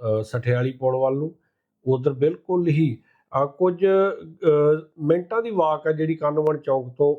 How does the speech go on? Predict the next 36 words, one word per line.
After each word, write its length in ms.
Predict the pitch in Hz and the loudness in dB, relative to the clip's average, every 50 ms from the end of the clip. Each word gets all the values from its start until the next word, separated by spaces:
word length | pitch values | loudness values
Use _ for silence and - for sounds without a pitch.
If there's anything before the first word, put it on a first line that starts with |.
| - - | -2 -2
ਉਹ 280 | 127 127 135 127 123 - _ | 0 0 0 0 -4 -8 _
ਕਾਹਨੂੰਵਾਨ 380 | - 131 127 135 135 139 139 135 | -6 -4 -2 -2 0 0 0 0
ਰੋਡ 260 | 127 123 123 117 113 - | 0 0 -2 -2 -2 -2
ਤੇ 100 | - 123 | -4 -4
ਤੁਹਾਨੂੰ 320 | 123 127 127 123 117 113 113 | 0 0 0 0 2 2 0
ਇਹਨਾਂ 220 | 113 117 120 117 | 0 0 0 0
ਦਾ 120 | 117 120 | 0 -2
ਦਫ਼ਤਰ 420 | 113 107 110 104 95 - 113 110 110 | -2 -2 -4 -6 -6 -8 -8 -8 -8
ਸੈਵਨ 320 | 110 - 117 110 110 107 | -6 -2 -2 -2 -2 -2
ਸੀਜ਼ 260 | 104 - 113 107 110 | -4 -6 -8 -10 -6
ਇਮੀਗ੍ਰੇਸ਼ਨ 720 | 117 117 113 113 120 113 107 110 110 104 - - 113 107 | -2 0 2 2 2 2 0 0 -2 0 0 -2 -2 0
ਦਾ, 260 | 107 110 104 101 - _ _ _ _ _ _ _ _ _ - | 0 0 -2 -2 -6 _ _ _ _ _ _ _ _ _ -2
ਅ, 280 | 107 107 107 107 104 104 107 | -2 0 0 0 -2 -2 0
ਮਿਲ 200 | 110 113 117 120 | 0 0 0 0
ਜਾਵੇਗਾ। 480 | 139 139 147 160 156 151 156 156 - _ _ _ _ _ - | 0 2 2 2 2 2 -2 -4 -6 _ _ _ _ _ -4
ਤੁਸੀਂ 360 | 147 139 120 160 180 180 180 | -4 -4 0 0 0 2 2
ਵੀ 380 | 180 185 185 180 180 180 180 - 139 | 2 0 2 0 0 0 -2 -2 -4
ਆਪਣੇ 420 | 131 127 - - 131 131 131 131 | -4 -4 -2 -2 -2 0 0 0
ਬੱਚਿਆਂ 400 | 123 117 120 117 - 123 123 120 | 0 -2 -4 -4 -4 -2 -2 0
ਦੇ 140 | 117 123 123 | 0 0 -2
ਫਿਊਚਰ 380 | 120 - 117 110 - - 123 123 | -2 -4 -8 -8 -4 -4 0 0
ਵਾਸਤੇ 440 | 117 110 107 107 - - 117 113 | 0 0 0 -2 -6 -6 -6 -4
ਜਿਹੜਾ 260 | 107 110 110 110 110 110 | -2 -2 0 0 0 0
ਉਹ 140 | 110 107 | 0 -2
ਵਧੀਆ 320 | 104 107 104 110 113 117 107 | -4 -6 -6 -2 -2 -2 0
ਫੈਸਲਾ 420 | 107 107 101 98 - 104 107 107 | 0 -2 -4 -4 -4 -4 -4 -4
ਲੈ 200 | 104 101 101 101 | -2 -2 -4 -4
ਸਕਦੇ 400 | 98 - 117 120 123 123 131 139 | -4 -4 -4 -4 -4 -2 0 0
ਹੋ। 140 | 151 156 - _ _ _ _ _ _ - - | 0 0 -4 _ _ _ _ _ _ -4 -2
ਔਰ 200 | 135 139 143 147 | 0 0 0 2
ਮੇਰੇ 240 | 151 160 160 180 | 2 0 0 0
ਖਿਆਲ 240 | 180 180 185 180 180 | -2 -4 -4 -4 -4
ਦੇ 80 | 185 196 | -4 -2
ਵਿੱਚ 200 | 208 196 185 202 | -2 0 0 0
ਬਹੁਤ 280 | 175 156 160 190 202 | 0 2 0 0 0
ਸਾਰੇ 460 | - - 175 180 175 180 180 180 180 | -2 -2 -2 0 2 2 0 0 -2